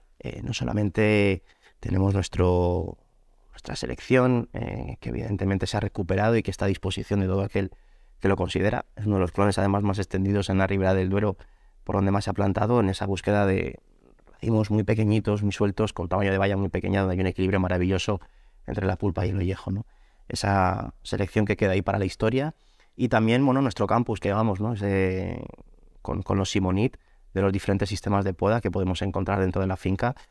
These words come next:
donde, bueno, parte de la investigación y de la innovación es parte de nuestro A D N y tenemos que estar cada día tratando de, de entender mejor, eh, de dónde venimos para tener muy claro también a dónde queremos ir.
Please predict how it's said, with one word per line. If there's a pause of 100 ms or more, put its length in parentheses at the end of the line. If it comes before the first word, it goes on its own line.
(220)
donde,
bueno,
parte
de
la
investigación
y
de
la
innovación
es
parte
de
nuestro
A
D
N
y
tenemos
que
estar
cada
día
tratando
de, (400)
de
entender
mejor,
eh,
de
dónde
venimos
para
tener
muy
claro
también
a
dónde
queremos
ir.